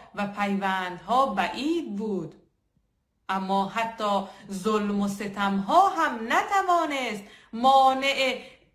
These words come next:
احیا شدن مجدد شریان ها، رگ ها و ریشه های این مظلومین شود که هنوز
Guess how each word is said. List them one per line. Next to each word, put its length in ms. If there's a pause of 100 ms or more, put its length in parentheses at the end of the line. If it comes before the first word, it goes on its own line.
احیا 580 (100)
شدن 420
مجدد 680
شریان 680
ها، 360
رگ 340 (100)
ها 300
و 120
ریشه 480
های 360
این 320
مظلومین 640
شود 440 (960)
که 120
هنوز 580